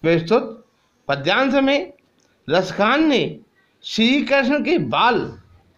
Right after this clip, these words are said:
रूप का अत्यधिक मोहक चित्र प्रस्तुत किया है। नंबर दो, भाषा। इस सवैया में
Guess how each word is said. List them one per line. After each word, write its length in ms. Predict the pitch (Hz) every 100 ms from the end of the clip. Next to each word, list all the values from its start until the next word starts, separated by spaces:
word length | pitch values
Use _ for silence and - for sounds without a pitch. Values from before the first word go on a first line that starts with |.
| _ _ -
रूप 360 | 170 285 226
का 80 | 240
अत्यधिक 540 | 190 165 165 160 151 139
मोहक 520 | 127 135 160 170 175
चित्र 280 | 190 196 214
प्रस्तुत 760 | - - - 226 220 190 202 -
किया 180 | 95 85
है। 360 | 82 113 135 - - - - _ _ _ _ _ _ _ _ _ -
नंबर 340 | 120 127 127
दो, 240 | 110 175
भाषा। 800 | - - - 92 - 131 113 - - _ _ _ _ - - _ _ _ _ _ _ _ _ _ _ _ _ _ _ _ _ _ _ _
इस 280 | - 233 -
सवैया 420 | 202 180 233 269
में 240 | 220 123